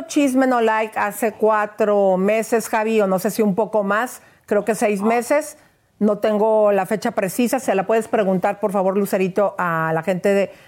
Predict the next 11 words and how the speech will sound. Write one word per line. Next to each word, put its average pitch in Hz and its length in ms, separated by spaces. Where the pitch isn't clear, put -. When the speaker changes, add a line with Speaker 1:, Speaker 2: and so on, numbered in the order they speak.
Speaker 1:
de 175 100
contenido. 214 680
Pero 262 440
él 269 240
está 262 720
mintiendo, 240 680
el 220 80
abogado 196 480
lo 208 120
dijo 208 400
claramente, 247 1200